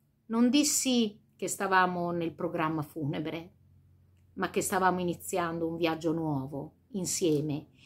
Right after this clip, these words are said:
e di non avere paura. Andando via, nemmeno la morte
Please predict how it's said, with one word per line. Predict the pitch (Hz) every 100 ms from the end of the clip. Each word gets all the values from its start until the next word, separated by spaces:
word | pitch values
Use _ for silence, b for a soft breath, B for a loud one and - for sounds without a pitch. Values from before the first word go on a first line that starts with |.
| b
e | 247
di | 233 269
non | 269
avere | 262 277 277
paura. | 254 226 180 170 165 175 - _ _ _ _ -
Andando | 180 180 190 190 185 180 175 165
via, | 160 170 175 196 240 _ _ _ _ _ - - - - - - -
nemmeno | 202 208 208 247 240
la | 202
morte | 180 156 147 151 - - -